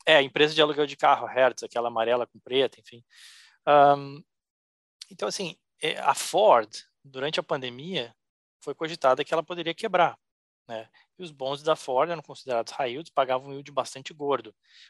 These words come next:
oito, nove, dez por cento, se não me falha a memória, chegou a pagar um bond da Ford, tá? Então, assim, se você quiser correr risco,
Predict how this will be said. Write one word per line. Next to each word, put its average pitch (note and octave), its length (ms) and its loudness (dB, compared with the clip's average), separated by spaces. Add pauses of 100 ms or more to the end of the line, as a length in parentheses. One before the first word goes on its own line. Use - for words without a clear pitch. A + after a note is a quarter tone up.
(140)
oito, C3 380 -4
nove, A2+ 380 -6
dez A#2+ 280 4
por - 140 -18
cento, A#2 300 -14
se - 80 -18
não A#2 80 -20
me A#2 80 -20
falha A#2+ 160 -6
a A#2+ 40 -8
memória, A#2 300 -12
chegou B2 220 -14
a - 20 -20
pagar B2 240 -6
um A#2+ 80 -12
bond A#2+ 240 -18
da B2+ 100 -6
Ford, A2 440 -8 (240)
tá? G#2+ 240 -4 (960)
Então, A#3+ 120 -8
assim, F#3 200 -8
se - 160 -10
você A#3+ 220 -10
quiser G3+ 200 -6
correr C#3 320 -4
risco, A#2 680 -12